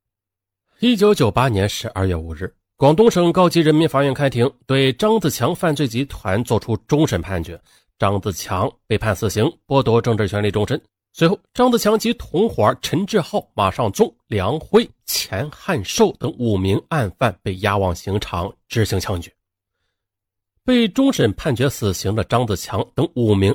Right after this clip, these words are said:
案犯押进了法庭旁边的一个小房间，验明正身，然后执行死刑。接下来搞笑的是，就在验明正身的时候，突然陈志浩激动地朝着张子强喊道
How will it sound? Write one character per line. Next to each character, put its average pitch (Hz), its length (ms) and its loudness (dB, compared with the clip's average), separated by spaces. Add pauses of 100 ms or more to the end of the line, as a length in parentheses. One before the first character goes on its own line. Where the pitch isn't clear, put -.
(100)
案 117 180 0
犯 117 180 -2 (100)
押 131 200 2
进 135 180 2
了 117 100 2
法 104 240 -2
庭 147 240 0
旁 143 260 -4
边 160 140 0
的 - 80 -8
一 104 100 -8
个 123 80 -2
小 87 220 -4
房 95 280 -4
间， 143 180 2 (240)
验 107 300 0
明 90 300 -2
正 107 200 2
身， 131 220 0 (280)
然 98 200 0
后 95 220 -2
执 98 160 -2
行 92 160 -2
死 - 120 -8
刑。 - 140 -14 (920)
接 143 160 2
下 123 120 0
来 101 220 0
搞 87 220 -4
笑 147 180 4
的 101 80 -2
是， - 260 -12 (360)
就 254 120 2
在 214 220 0
验 196 240 2
明 165 180 4
正 185 220 6
身 226 180 4
的 185 60 4
时 131 140 -4
候， 139 200 0
突 - 140 -4
然 226 220 4
陈 233 240 0
志 220 100 2
浩 190 280 -2
激 240 220 0
动 247 220 2
地 156 80 2
朝 - 220 -2
着 156 100 2
张 185 220 2
子 120 80 -2
强 135 260 -4
喊 104 200 -2
道 95 160 0